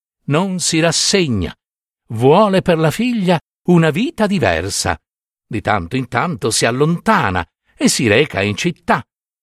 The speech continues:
Spera sempre che qualche nave si salvi e giunga a destinazione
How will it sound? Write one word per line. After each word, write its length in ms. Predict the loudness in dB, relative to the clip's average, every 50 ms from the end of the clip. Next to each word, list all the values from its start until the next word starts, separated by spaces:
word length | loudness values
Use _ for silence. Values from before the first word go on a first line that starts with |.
| _ _ _
Spera 580 | -12 -12 -12 -10 -6 -4 -4 -4 -2 -2 -2 -2
sempre 720 | 0 0 0 0 -2 -4 -6 -8 -8 -8 -8 -8 -8 _ _ _ _ _ _
che 200 | -4 -4 -4 -2
qualche 420 | 0 0 0 0 0 -2 0 0
nave 400 | 2 2 4 2 2 2 0 0
si 160 | 0 0 0
salvi 600 | 0 2 2 2 2 2 0 -2 -2 -2 -2 -4 -4 _ _ _ _ _ _ _
e 160 | -4 -4 0
giunga 540 | 2 2 2 2 0 -2 -2 -2 -2 -2 -4 _ _ _ _
a 140 | _ -2 0 2
destinazione 880 | 2 0 0 -2 -4 -2 -2 -2 -2 -2 0 2 2 2 2 0 -4